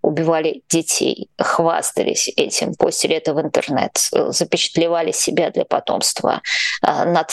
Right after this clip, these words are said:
э, трупом изломанным молодой обнаженной женщины, то, э, вот и что такое,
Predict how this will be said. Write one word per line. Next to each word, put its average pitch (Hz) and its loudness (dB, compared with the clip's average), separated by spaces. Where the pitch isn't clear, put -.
э, 151 2
трупом 165 0
изломанным 151 0
молодой 156 2
обнаженной 147 0
женщины, - -2
то, 160 0
э, 151 2
вот - 0
и 175 0
что - 0
такое, 151 0